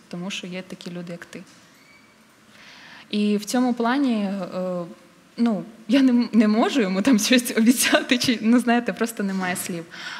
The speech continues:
Але одночасно, м, я розумію, що так, вже зараз є дуже багато дітей, дуже багато душ, які залишились,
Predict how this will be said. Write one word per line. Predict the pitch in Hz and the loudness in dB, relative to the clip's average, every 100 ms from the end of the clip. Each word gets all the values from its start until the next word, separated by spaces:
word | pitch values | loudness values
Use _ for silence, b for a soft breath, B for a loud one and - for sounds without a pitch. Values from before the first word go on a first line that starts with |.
| B | B
Але | 190 202 | -2 0
одночасно, | 202 202 202 233 262 - 220 196 185 175 - | 0 -2 -2 -2 -4 -4 -4 -4 -6 -8 -12
м, | 180 175 170 170 - 180 | -10 -10 -10 -12 -12 -6
я | 185 | -4
розумію, | 196 196 190 220 208 | -4 -6 -6 -4 -6
що | - 180 180 B B B B B B | -8 -12 -16 B B B B B B
так, | - 220 180 | -2 -2 -2
вже | 170 196 | -4 -4
зараз | 196 214 190 180 - | -2 -2 -4 -6 -10
є | 175 | -6
дуже | 240 247 | -4 -2
багато | 220 214 202 190 | -2 -4 -4 -6
дітей, | 180 - 170 175 | -10 -8 -8 -8
дуже | 196 202 | -10 -8
багато | 190 196 190 190 | -6 -6 -8 -8
душ, | 175 233 311 - - 190 | -8 -8 -6 -8 -10 -12
які | 170 196 | -6 -4
залишились, | 190 196 311 - 240 220 - | -4 -6 -6 -6 -8 -8 -14